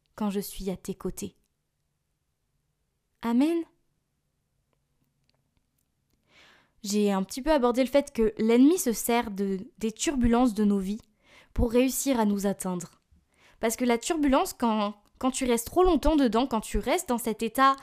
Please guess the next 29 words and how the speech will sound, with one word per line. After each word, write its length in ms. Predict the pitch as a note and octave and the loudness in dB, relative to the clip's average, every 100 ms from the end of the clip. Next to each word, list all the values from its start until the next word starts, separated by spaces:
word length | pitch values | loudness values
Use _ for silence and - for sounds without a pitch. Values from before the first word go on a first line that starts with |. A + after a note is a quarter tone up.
| - - - G#3+ | -20 -20 -6 -2
euh, 480 | G3+ F#3+ F#3 F#3 - | 0 0 -2 -4 -8
de 160 | F#3+ | -10
down 400 | F3 B3+ D#4+ E4 | -2 6 6 8
où 60 | B3 | 4
t'es 160 | - F#3+ | 2 -4
vraiment, 460 | G3 A#3+ D#4 C4+ | 0 2 4 4
euh, 60 | F#3+ | 0
au 120 | G3+ | -4
plus 220 | - A3 | -4 -4
bas, 300 | F#3 A#3+ C4+ - _ _ _ - | 2 2 2 -2 _ _ _ -4
l'ennemi, 400 | A3+ A#3 D#4 F4 | 2 4 6 4
en 60 | |
fait, 280 | A3+ B3 C#4 - - - _ _ - | 2 0 0 -8 -12 -16 _ _ -6
il 120 | B3+ | -4
vient 240 | A3+ D4 D#4 | 0 2 4
mettre 320 | C#4 B3+ G#3 | 4 2 0
des 160 | G#3+ | 0
pensées 380 | G#3+ A#3 A3 B3+ | 2 0 2 0
dans 180 | A3 G#3 | 0 -2
nos 160 | G3+ G3 | -2 -2
esprits. 500 | G3+ G3+ - G3 - - - - | -4 -6 -10 -12 -14 -20 -20 -8
Il 160 | A#3 | -4
vient, 160 | B3 G4 | -2 -2
en 60 | C#4 | 0
fait, 260 | B3+ C4 - | 0 -2 -8
tout 100 | C4 | -4
simplement 560 | C4 B3 B3 A#3 C4 | -4 0 0 2 0
nous 180 | A#3 G3 | -2 -4
chuchoter 760 | - - C4+ B3 A#3+ A3+ A3+ | -6 -8 -6 -4 -4 -4 -8